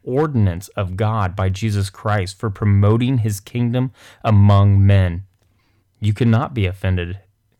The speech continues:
if I first direct you to come to hear them, not out of curiosity, but from a sincere desire to know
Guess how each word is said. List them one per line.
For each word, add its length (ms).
if 160
I 160
first 480
direct 480
you 160
to 180
come 400
to 140
hear 360
them, 300
not 320
out 140
of 120
curiosity, 800
but 280
from 260
a 100
sincere 560
desire 540
to 160
know 560